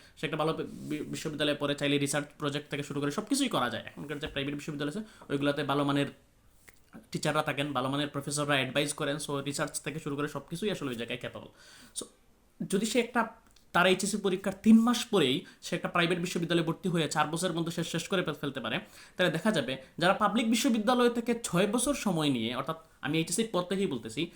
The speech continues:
ছয় বছর সময় নিয়ে একটা আন্ডারগ্রেড কমপ্লিট করতেছে, সেই জায়গায় দেখা যাবে যে প্রাইভেট বিশ্ববিদ্যালয় থেকে চার বছরেই সে, আহ,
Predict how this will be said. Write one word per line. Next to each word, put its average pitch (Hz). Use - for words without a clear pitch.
ছয় 220
বছর 269
সময় 202
নিয়ে 185
একটা 175
আন্ডারগ্রেড 190
কমপ্লিট 196
করতেছে, 135
সেই 165
জায়গায় 180
দেখা 170
যাবে 170
যে 226
প্রাইভেট 175
বিশ্ববিদ্যালয় 170
থেকে 180
চার 180
বছরেই 165
সে, 165
আহ, 107